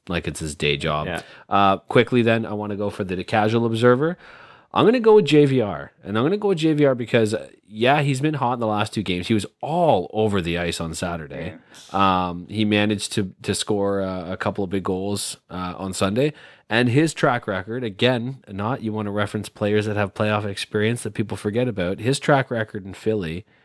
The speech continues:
Speaker 1: was exceptional in the playoffs. So, um, that's who I'm looking forward to. Um, I d-, but I, w-, I wanna say that I do, I probably would have picked Kadri first, and the reason for it, I think, uh, probably the same reason Jury says, I think he's a more pivotal player, porn-,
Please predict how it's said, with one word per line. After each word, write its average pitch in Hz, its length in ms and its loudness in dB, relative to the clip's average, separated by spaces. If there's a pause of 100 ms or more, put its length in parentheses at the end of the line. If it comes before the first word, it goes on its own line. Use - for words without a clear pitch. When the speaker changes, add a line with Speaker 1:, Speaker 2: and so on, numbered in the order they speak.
(140)
Speaker 1:
was 113 200 0
exceptional - 640 0
in 87 60 -12
the 85 60 -10
playoffs. - 400 -12 (280)
So, 110 400 4
um, 104 500 -4
that's 127 220 2
who 151 100 -2
I'm 135 140 -4
looking 139 220 -10
forward 127 320 -4
to. 127 360 -4
Um, 92 400 -10
I 104 120 -2
d-, 104 120 -10
but - 140 -4
I, - 220 -6
w-, 98 140 0
I 98 80 -2
wanna 101 260 -4
say 110 200 0
that 98 160 -4
I 95 80 -2
do, 98 300 -2
I 87 80 -8
probably 101 440 0
would 95 140 -6
have 90 80 -12
picked 95 200 -8
Kadri 92 340 -4
first, 87 320 -4
and 90 80 -8
the 90 60 -6
reason 92 320 -2
for 92 240 -4
it, 85 80 -8
I 87 240 -8
think, 92 260 -4 (260)
uh, 73 80 -12 (140)
probably 98 260 2
the 90 60 -4
same 95 220 -2
reason 90 240 -6
Jury 92 200 -2
says, 87 280 -2 (340)
I 95 60 -6
think 110 100 2
he's 110 140 2
a - 20 2
more 104 180 2
pivotal 101 440 0
player, 92 360 -2
porn-, 95 400 -10